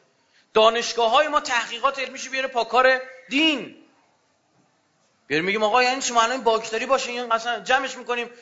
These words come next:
بگی بانکداری درست چطوره؟» بابا زمان اهل بیت، زمان اون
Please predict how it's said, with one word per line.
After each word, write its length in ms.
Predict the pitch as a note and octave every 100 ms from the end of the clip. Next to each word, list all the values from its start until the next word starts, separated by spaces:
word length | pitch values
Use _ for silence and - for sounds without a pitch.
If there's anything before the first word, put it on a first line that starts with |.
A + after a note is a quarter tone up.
| _
بگی 180 | A3+ B3
بانکداری 400 | C4 A#3+ A#3 A#3+
درست 280 | B3 C4+ -
چطوره؟» 600 | A#3+ C4+ F4 F4 C#4+ - - _ _ _ _ _ - - _ _ -
بابا 200 | A3 D4
زمان 560 | B3 A#3+ B3 D4+ D4+
اهل 440 | D4 A#3+ A3+ A3+ A#3
بیت، 240 | C#4 B3
زمان 380 | A#3+ A3+ A#3+ A#3+
اون 180 | A#3